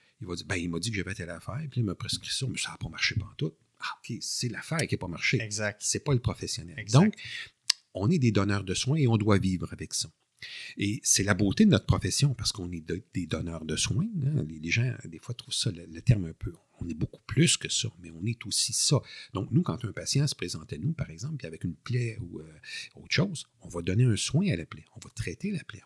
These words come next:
Speaker 1: on va faire des bandages, on va faire des, on va même appliquer certains médicaments sur la plaie et tout ça. Même des ultraviolets, s'il faut. Alors là, il y a une intervention qui est faite, au-delà de dire, « Ah ben oui, vous avez une plaie. » Tu sais.
Speaker 2: Exact, c'est pas juste un constat.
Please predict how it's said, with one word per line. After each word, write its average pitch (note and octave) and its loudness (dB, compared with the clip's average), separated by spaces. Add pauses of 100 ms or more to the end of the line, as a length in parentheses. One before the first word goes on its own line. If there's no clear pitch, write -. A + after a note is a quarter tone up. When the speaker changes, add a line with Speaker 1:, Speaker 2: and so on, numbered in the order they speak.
Speaker 1:
on F#2+ -20
va - -20
faire - -14
des D2 -18
bandages, F#2+ -8
on D#2 -14
va D2 -18
faire - -12
des, D2 -18
on D#2+ -16
va - -18
même F2 -6
appliquer - -8
certains - -8
médicaments F2 -10
sur - -8
la F#2 -20
plaie F#2+ -10
et D#2+ -18
tout - -12
ça. - -6 (920)
Même F2+ -6
des D#2+ -8
ultraviolets, G#2 -2
s'il - -4
faut. - -4 (500)
Alors - -12
là, A2+ 4
il D#3+ 6
y - 8
a A#2 8
une G2+ 6
intervention F2+ -2
qui - -12
est - -14
faite, - 2 (160)
au-delà G#2 8
de G#2 8
dire, « A#2+ 6
Ah F#2 -6
ben F2 -6
oui, D2+ -6
vous F#2+ -4
avez F2 -4
une F2 -12
plaie. » - -16 (100)
Tu - -8
sais. A#2+ -2
Speaker 2:
Exact, A2+ 0
c'est B2 -2
pas B2+ 0
juste B2+ 2
un A2+ 0
constat. G#2+ -2